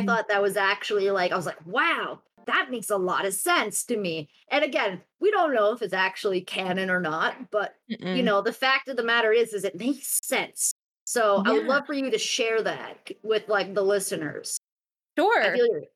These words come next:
Speaker 2: I feel like you're gonna get a bunch of people being like, "Yeah, no, totally," like I was, so.
Speaker 1: Right? I'm gonna start, uh, what is it called? An old wives' tale or something?
Speaker 2: Oh,
Speaker 1: Like,
Speaker 2: yeah, mm-hmm, uh, yeah.
Speaker 1: Mandela effect or, I don't know, something. I'm gonna start a rumor right now of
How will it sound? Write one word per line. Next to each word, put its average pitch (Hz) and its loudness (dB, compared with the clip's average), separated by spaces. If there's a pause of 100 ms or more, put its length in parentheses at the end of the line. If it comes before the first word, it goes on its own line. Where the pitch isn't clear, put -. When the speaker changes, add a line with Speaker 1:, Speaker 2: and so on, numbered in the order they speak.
(240)
Speaker 2:
I 214 -4
feel 269 2
like 254 2
you're 247 -2
gonna 233 2
get 220 2
a - -2
bunch 208 -2
of - -20
people 208 -6
being 196 -2
like, 180 -4
"Yeah, 392 0
no, 311 2
totally," 311 0
like 170 -6
I 185 0
was, - -8
so. - -6 (100)
Speaker 1:
Right? 240 2
I'm 254 0
gonna 285 -2
start, 262 0
uh, 226 2
what 240 -2
is 285 -4
it 349 -2
called? 302 0 (160)
An 233 0
old 233 0
wives' 214 0
tale 262 -2 (360)
or 254 0
something? 277 0 (260)
Speaker 2:
Oh, 349 4
Speaker 1:
Like, 415 2
Speaker 2:
yeah, 277 0 (120)
mm-hmm, 302 2 (120)
uh, 254 2
yeah. 233 4
Speaker 1:
Mandela 226 4
effect 226 0
or, 214 0
I 240 2
don't 214 -2
know, 180 -2
something. 226 0
I'm 247 2
gonna 294 0
start 302 0
a 247 0
rumor 220 0
right 247 0
now 240 2
of 262 -6